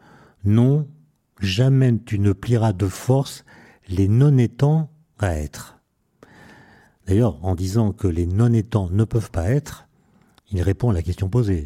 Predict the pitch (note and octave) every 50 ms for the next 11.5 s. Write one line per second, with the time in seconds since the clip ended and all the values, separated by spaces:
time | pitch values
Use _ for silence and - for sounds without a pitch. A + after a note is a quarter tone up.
0 | D#2 D#2+ D#2+ - F2+ E2+ E2+ G#2 A2+ A2+ - - - G#2+ G2+ G2 F2 F2 E2+ F2
1 | F2+ G2 G#2+ G2+ F2+ E2 - F#2 - - G2+ G2 F#2+ - - F2 D2 - - -
2 | - _ _ _ - - - - _ _ _ _ - F#2 F2+ E2 D#2+ D#2+ F2 F2
3 | E2 - - - G2+ G#2 G2+ F#2 F#2 F#2+ F#2 E2+ F2+ F#2+ G2 A2+ B2 A2 G2 F2
4 | - - G2+ F#2+ F2+ G#2 G#2 G#2 F#2+ G2+ G2 F#2 F#2 G#2 A#2 B2 B2 B2 - _
5 | _ - - _ _ _ _ _ - - G2+ G2+ A2 A#2+ A#2+ A2+ - - - -
6 | - A2+ A#2 G2+ F#2+ G2+ A2+ A#2 F#2+ C#2+ C#2+ _ _ _ _ _ - - - -
7 | - - - - - - - - - - - - - _ - A#2 B2 C3+ C3+ -
8 | - - - A#2 A2+ A2 G#2 G2+ G2 F#2+ F#2+ F2+ F2 F2 _ - - A2 F#2 A2+
9 | A#2 A2 - A#2 - - - - C3+ D3+ D#3+ D3 A2 G#2+ A#2 A2 - - - C#3+
10 | C#3+ B2+ A2 F#2+ E2 D#2 - _ _ _ _ _ _ _ - - G#2 F#2+ F#2+ -
11 | - G#2 G2+ F#2+ - - B2 C#3+ E3+ F3+